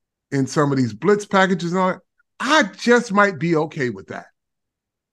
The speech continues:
You know, 'cause he wants in. He wants in on the action. Now, I know the issues are a lot bigger than that, but give me a player who's envious of, and not jealous,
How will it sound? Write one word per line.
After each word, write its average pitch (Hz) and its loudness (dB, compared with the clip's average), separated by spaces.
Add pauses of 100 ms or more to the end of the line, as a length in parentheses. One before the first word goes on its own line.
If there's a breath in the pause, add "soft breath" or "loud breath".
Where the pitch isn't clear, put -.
(180)
You 180 4
know, 214 6
'cause 202 0
he 240 6
wants 202 2
in. 156 -2 (280)
He 214 -4
wants 202 -2
in 165 -4
on 143 -4
the 135 -4
action. 123 -6
Now, 180 4
I 202 4
know 208 2
the 185 -6
issues 170 -4
are 139 0
a 139 -2
lot 156 0
bigger 165 -2
than 147 -6
that, 190 -2 (680)
but 151 -4
give 247 0
me 285 2
a 202 2
player 143 -2 (300)
who's 151 -4 (260)
envious 160 -4 (140)
of, 139 -2 (640)
and 139 -4
not 240 0
jealous, 160 -2